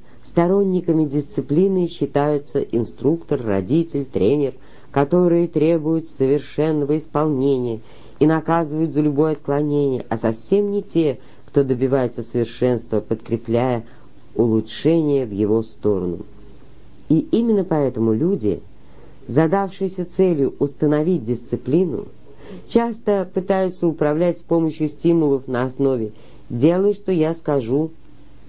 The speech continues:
иначе", поскольку субъект должен ошибиться или не послушаться, чтобы узнать, что значит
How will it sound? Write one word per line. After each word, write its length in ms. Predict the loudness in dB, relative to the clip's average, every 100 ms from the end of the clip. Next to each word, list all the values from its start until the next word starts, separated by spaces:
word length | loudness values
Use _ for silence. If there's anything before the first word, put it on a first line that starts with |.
| 0
иначе", 800 | 2 4 2 0 0 0 0 -2 -12 -18 -18 -18 -18 -18 -18 -18 -18 -18 -18 -16 -2
поскольку 560 | 0 0 2 0 2 -2
субъект 640 | -2 -2 2 2 2 -2 -8
должен 680 | 0 4 4 2 0 -2 -4 -4
ошибиться 800 | -4 0 0 2 0 0 -4 -8 -8 -18 -6 2
или 180 | 4 4
не 180 | 2
послушаться, 720 | -2 -4 0 0 0 -4 -4 -6
чтобы 380 | 0 0 2
узнать, 380 | 2 2 0 -2
что 220 | -2 -2
значит 440 | 2 2 2 -2